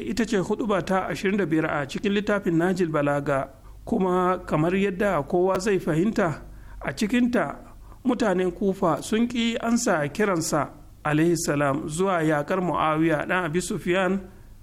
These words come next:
karo na biyu, har sai da labari ya zo masa kan cewa Muawiya ya aiki Busru da sojojinsa sun ƙwace masa iko da ƙasar Yemen,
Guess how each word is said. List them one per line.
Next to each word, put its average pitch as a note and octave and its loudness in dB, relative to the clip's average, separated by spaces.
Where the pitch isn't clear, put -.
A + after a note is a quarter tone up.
karo G3+ 0
na D#3+ 2
biyu, F#3 -4
har G3 -2
sai A3+ 0
da E3+ 2
labari D#3+ 2
ya D#3+ 2
zo F#3 2
masa F#3 0
kan - 0
cewa F3 2
Muawiya F#3+ 0
ya G3+ 2
aiki F#3+ -2
Busru F#3+ -2
da D#3+ -2
sojojinsa F#3+ 0
sun G3 -2
ƙwace G3+ 0
masa E3+ 2
iko G3 0
da D#3 2
ƙasar F3 0
Yemen, E3 2